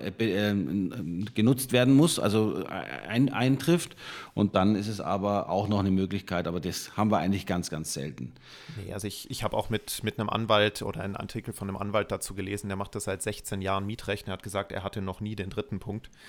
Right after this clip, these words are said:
Speaker 1: Ja.
Speaker 2: Also es geht wirklich immer, meistens geht's um den Eigenbedarf, der ein Befristungsgrund ist,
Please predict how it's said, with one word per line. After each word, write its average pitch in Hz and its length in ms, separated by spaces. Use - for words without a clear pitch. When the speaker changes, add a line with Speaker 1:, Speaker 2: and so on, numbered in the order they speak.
Speaker 1:
Ja. 92 200
Speaker 2:
Also 98 160
es - 140
geht 101 180
wirklich 117 420
immer, 104 440
meistens 147 520
geht's 139 220
um 117 100
den 107 120
Eigenbedarf, 156 760
der 139 120
ein 139 60
Befristungsgrund 139 880
ist, 139 320